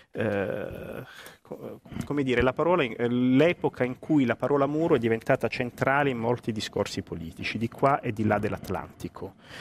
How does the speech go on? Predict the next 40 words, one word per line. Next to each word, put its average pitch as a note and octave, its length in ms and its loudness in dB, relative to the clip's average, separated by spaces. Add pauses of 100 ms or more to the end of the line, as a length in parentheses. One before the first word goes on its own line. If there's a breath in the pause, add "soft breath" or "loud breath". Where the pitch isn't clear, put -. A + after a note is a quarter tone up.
(140 loud breath)
E G#2+ 260 -6
questo - 300 2
è F#2+ 40 0
abbastanza G#2 440 -4
impressionante A#2+ 680 -2
se G2 140 -4
pensiamo G#2 460 -4
che G2 240 0 (340 loud breath)
ventisette G#2+ 800 -2
anni G#2+ 220 -4
fa, G#2 560 -2
eh, - 400 0
c'erano A2 280 -4
i G#2 60 -8
Pink A2 220 -4
Floyd, A2+ 480 2
c'era A2 260 2
Václav G#2 380 2
Havel, A2 520 6
la G#2+ 100 4
caduta A#2+ 360 2
del A2+ 140 4
muro A#2 320 0
non G#2 180 -6
solo A#2+ 420 0
per - 180 -4
quello A2 260 2
che - 80 0
ha F#2+ 40 2
significato A2 600 0
geopoliticamente, G#2+ 800 -2
ma G#2 100 0
per - 120 -6
quello A#2+ 180 4
che A2+ 80 2
ha G#2+ 40 0
significato G#2+ 520 0
culturalmente, B2+ 720 0
ha - 20 2
liberato A2+ 760 2